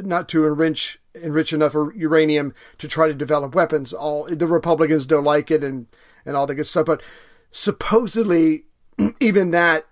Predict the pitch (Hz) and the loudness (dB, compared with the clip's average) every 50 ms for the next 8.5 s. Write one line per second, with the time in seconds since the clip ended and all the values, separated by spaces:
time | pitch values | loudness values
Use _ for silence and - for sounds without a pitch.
0 | _ _ _ _ _ - 190 165 139 151 160 156 151 147 143 131 - - - _ | _ _ _ _ _ 0 0 0 0 0 2 2 2 2 0 -2 -6 -16 -20 _
1 | 196 151 151 156 151 147 139 131 - - 143 135 135 127 127 131 120 - - - | -8 -2 0 0 0 0 -2 -4 -6 -4 -2 0 0 0 0 -2 -4 -6 -4 -2
2 | 170 156 135 135 - - 170 160 160 156 160 170 170 180 208 202 208 196 180 156 | 0 0 -2 -2 -2 0 2 4 4 2 2 0 0 0 0 0 0 -2 -4 -6
3 | - - - - - 180 156 170 185 170 147 185 196 202 196 185 180 175 165 - | -8 -12 -20 -10 -8 -6 -6 -4 -6 -2 0 0 2 2 2 2 2 2 0 -4
4 | - - - _ _ _ - - - 185 170 160 156 156 147 147 151 151 151 165 | -8 -12 -16 _ _ _ -20 -16 -6 -2 0 0 0 -2 -4 -2 0 0 0 2
5 | 180 165 143 170 170 170 175 170 156 147 143 135 151 151 143 - - 151 143 143 | 0 0 2 4 4 4 4 2 2 0 2 2 0 0 0 0 0 0 0 0
6 | 147 151 151 147 147 151 143 143 156 151 143 143 151 147 - - 151 - - - | 0 -2 -2 0 0 -2 -2 0 0 0 0 0 0 0 0 -2 -6 -8 -4 0
7 | 165 156 151 139 127 - - - - - - - - 147 151 151 151 151 147 139 | 0 0 0 -2 -6 -12 -20 -20 -20 -20 -20 -10 -4 0 0 0 0 0 -4 -4
8 | 131 160 160 160 156 147 123 - - | -2 -2 0 0 0 -2 -4 -8 -14